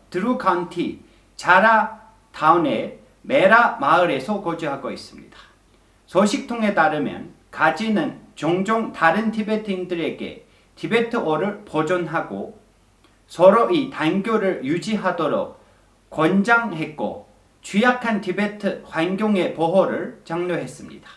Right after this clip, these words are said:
달라이라마의 비서실과 티베트 중앙정부 내각은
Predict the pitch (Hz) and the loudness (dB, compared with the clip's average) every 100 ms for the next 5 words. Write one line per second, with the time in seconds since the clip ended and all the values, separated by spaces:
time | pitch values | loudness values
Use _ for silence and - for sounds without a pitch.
0 | _ _ _ _ _ _ _ _ _ _ | _ _ _ _ _ _ _ _ _ _
1 | _ _ _ - 156 196 247 214 202 190 | _ _ _ -4 0 2 4 4 4 2
2 | - 107 107 - - _ _ - 185 196 | -2 -6 -6 -8 -16 _ _ -8 -4 -2
3 | 233 220 190 156 139 107 - - 185 202 | -2 -2 -2 -4 -4 -4 -4 -12 -6 -2
4 | 208 170 208 208 180 175 170 170 117 135 | -2 0 2 2 0 -4 -4 -6 -4 -2
5 | 190 180 120 98 - | 0 0 -2 -6 -8